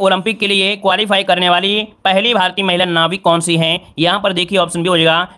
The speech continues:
नेत्रा कुमनन, नाम है इनका नेत्रा कुमनन, जो नोट कर लीजिएगा, ऑप्शन बनेगा आपका बी नंबर इसका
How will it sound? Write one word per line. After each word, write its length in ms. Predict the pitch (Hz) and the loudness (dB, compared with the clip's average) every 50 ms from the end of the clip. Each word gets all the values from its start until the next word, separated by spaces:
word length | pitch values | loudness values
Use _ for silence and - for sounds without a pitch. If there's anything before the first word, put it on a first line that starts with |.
| _ 160 | _ -2
नेत्रा 520 | 160 175 180 180 175 - 190 196 196 202 | 0 0 0 -2 -4 -2 -2 0 0 -2
कुमनन, 380 | 196 196 175 165 165 165 156 139 | -4 -4 -4 -2 0 0 0 0
नाम 360 | 127 127 143 160 190 202 202 | 0 0 0 0 0 0 0
है 60 | 196 | 0
इनका 240 | 190 185 - 185 190 | -2 0 0 0 0
नेत्रा 480 | 190 175 170 170 170 165 - 185 185 185 | 0 0 -2 -2 -2 -2 -2 0 0 0
कुमनन, 380 | 185 185 170 170 170 160 143 120 | -2 -2 -2 -2 0 0 -2 -4
जो 220 | 127 131 160 170 | -4 -2 -2 0
नोट 240 | 165 160 175 185 170 | 2 2 0 0 0
कर 80 | 180 175 | -2 -2
लीजिएगा, 420 | 175 175 165 170 170 175 190 208 - - - _ | -2 -2 -2 0 0 0 0 -4 -6 -12 -8 _
ऑप्शन 280 | 151 160 170 165 214 214 | -4 -2 -2 -2 -2 -2
बनेगा 200 | 202 190 180 170 | 0 0 0 0
आपका 220 | 165 170 - 175 | 0 0 -2 -2
बी 160 | 165 143 151 160 | -2 -2 -2 -2
नंबर 200 | 160 151 151 147 | 0 0 0 -2
इसका 280 | 139 - 175 180 196 | -2 -2 -2 -2 -2